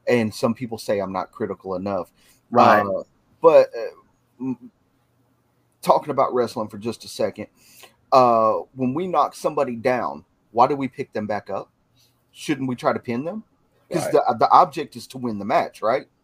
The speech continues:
Speaker 2: Right.
Speaker 1: So why are we picking them up?
Speaker 2: <coughs> But at one point, at one point, because we're old school, so we like it to appear as close to an athletic event as possible versus today,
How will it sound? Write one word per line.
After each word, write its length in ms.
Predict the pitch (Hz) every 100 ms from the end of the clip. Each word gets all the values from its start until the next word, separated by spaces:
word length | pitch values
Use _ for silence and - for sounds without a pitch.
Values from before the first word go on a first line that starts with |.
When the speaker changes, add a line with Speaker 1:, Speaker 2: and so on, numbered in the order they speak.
| _
Speaker 2:
Right. 260 | 92 90 80 _ _ _
Speaker 1:
So 120 | 139
why 140 | 120
are 80 | 120
we 120 | 113
picking 240 | 107 135 113
them 120 | 113
up? 180 | 117 - _ -
Speaker 2:
<coughs> 80 | - 208 196 196 - - _ _ _ _ - - -
But 120 | 165
at 100 | 151
one 260 | 180 240 233
point, 520 | - 208 175 160 - _ _ -
at 120 | 147
one 280 | 156 208 202
point, 360 | - 190 156 131
because 600 | 139 151 147 139 135 - _ _ _
we're 240 | 165 202
old 260 | 147 156 139
school, 220 | - 120
so 140 | 113 135
we 80 |
like 300 | 143 139 139
it 120 | 139 -
to 120 | 127
appear 300 | 123 147 139
as 120 | 120
close 300 | - 143 143
to 100 | 135
an 80 | 120
athletic 500 | 131 135 135 127 123
event 400 | 104 117 117 - _ _
as 120 | 107 -
possible 520 | - 165 170 135 135
versus 380 | 135 131 127 120
today, 540 | 123 143 143 139 -